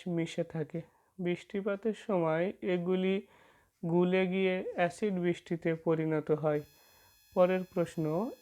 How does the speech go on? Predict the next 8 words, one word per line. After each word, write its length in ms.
অ্যাসিড 420
বৃষ্টির 580
ফলে 540
কী 240
ক্ষতি 400
হতে 280
পারে? 280
উত্তর, 440